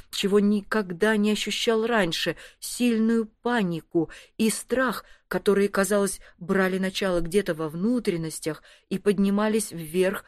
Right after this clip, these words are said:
по позвоночнику в голову. Острый, ослепляющий страх, которого он себе и вообразить не мог,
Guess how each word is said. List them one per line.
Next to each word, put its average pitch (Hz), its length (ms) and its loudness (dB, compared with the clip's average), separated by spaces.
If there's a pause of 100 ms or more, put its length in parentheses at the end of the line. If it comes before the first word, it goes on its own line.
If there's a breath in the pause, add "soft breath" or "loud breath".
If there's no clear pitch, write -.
(120 soft breath)
по 202 80 -6
позвоночнику 226 920 0 (200 loud breath)
в 160 180 -12
голову. 156 540 0 (640)
Острый, 208 520 4 (280 soft breath)
ослепляющий 220 800 0
страх, 233 480 0
которого 196 420 2
он 220 220 2
себе 214 240 0
и 220 160 0
вообразить 202 640 0
не 208 100 4
мог, 196 280 2